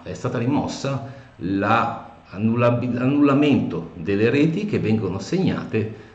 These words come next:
su, in conseguenza di un tocco di mano di un compagno di squadra che propo-, che produce una, eh, oppor-, opportunità di segnare una rete.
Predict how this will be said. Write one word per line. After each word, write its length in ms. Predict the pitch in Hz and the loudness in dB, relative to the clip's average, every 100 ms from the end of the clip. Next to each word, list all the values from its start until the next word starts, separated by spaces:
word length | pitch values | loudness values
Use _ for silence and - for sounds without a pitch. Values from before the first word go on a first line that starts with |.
| - | -20
su, 640 | - - 151 120 - - - - - | -8 4 6 6 0 -8 -16 -20 -20
in 440 | 92 95 95 101 | -12 -8 -4 -4
conseguenza 600 | - 147 170 170 - - | -2 0 2 2 2 -2
di 100 | 90 | -4
un 160 | 90 85 | -4 0
tocco 280 | 165 - 110 | 0 0 0
di 120 | 110 | 2
mano 460 | 127 139 101 82 - | 2 2 0 -4 -8
di 260 | 85 104 123 | -6 2 4
un 480 | 107 101 98 92 - | 4 2 0 -4 -6
compagno 520 | - 98 - 143 135 | -4 -4 0 2 2
di 140 | 147 214 | 2 2
squadra 560 | - 92 82 90 95 | 0 -2 0 0 -4
che 400 | - 117 98 - - - - | -2 -2 -2 -4 -14 -20 -2
propo-, 480 | 165 156 147 123 - 120 | 2 2 2 -2 -2 -2
che 120 | 139 | -2
produce 640 | 139 202 110 - - 110 - | 2 4 4 2 0 0 0
una, 540 | 123 127 123 123 - - - - - | 4 6 6 2 -4 -12 -18 -20 -12
eh, 440 | - 104 104 101 - - - | -4 0 0 0 -4 -8 -12
oppor-, 300 | 123 151 160 | -6 -2 0
opportunità 680 | - - 165 160 180 202 - | 0 2 2 4 2 2 0
di 100 | - | -2
segnare 360 | - 92 85 85 | -6 -4 -2 -2
una 140 | 85 | -2
rete. 320 | 80 76 80 | -4 -6 -12